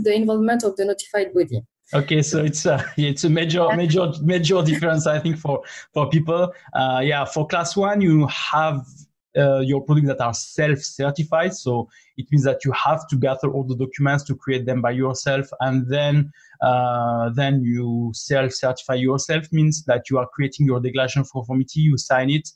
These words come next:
Speaker 2: and then you say that, yeah, I can now, uh, manufacture, uh,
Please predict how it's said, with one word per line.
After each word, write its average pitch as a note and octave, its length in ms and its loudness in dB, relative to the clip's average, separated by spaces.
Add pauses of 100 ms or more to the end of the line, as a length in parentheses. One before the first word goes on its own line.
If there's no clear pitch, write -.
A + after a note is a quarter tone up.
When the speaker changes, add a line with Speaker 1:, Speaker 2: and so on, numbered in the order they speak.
(520)
Speaker 2:
and C#3 200 4
then D3+ 220 2
you A#2+ 440 0 (360)
say C3 240 -2
that, A#2+ 260 0
yeah, C#3+ 160 0
I B2+ 120 0
can D3 220 0
now, C#3 480 -2
uh, A2+ 240 -4
manufacture, C3 640 -2
uh, A2 280 0